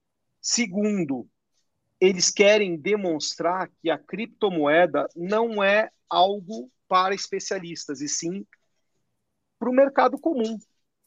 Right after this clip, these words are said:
Gente que, que se você tá no Itaú, se você tá no Bradesco, se você tá investindo no, no, no, no Banco Inter, se você tá investindo no, na, na X P, você pode investir em criptomoedas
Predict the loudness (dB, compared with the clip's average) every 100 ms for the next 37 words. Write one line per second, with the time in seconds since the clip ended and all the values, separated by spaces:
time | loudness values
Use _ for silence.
0 | _ -16 -16 -20 _ _ _ _ _ -6
1 | -2 -2 -4 -6 -6 -4 -6 -4 -4 -2
2 | 0 2 2 2 0 2 2 2 -4 -6
3 | -4 -4 0 0 0 0 0 -2 -8 -10
4 | -4 -2 0 0 -4 -4 -6 -4 -4 -6
5 | -10 _ _ _ 0 2 4 4 2 0
6 | 0 0 2 2 2 0 2 0 -2 -4
7 | 0 2 2 2 -2 -2 -4 0 0 0
8 | 0 -2 -2 -4 -8 2 4 4 4 0
9 | 0 4 4 4 -2 -10 -10 -10 -14 -16
10 | -14 -4 0 4 6 6 2 -6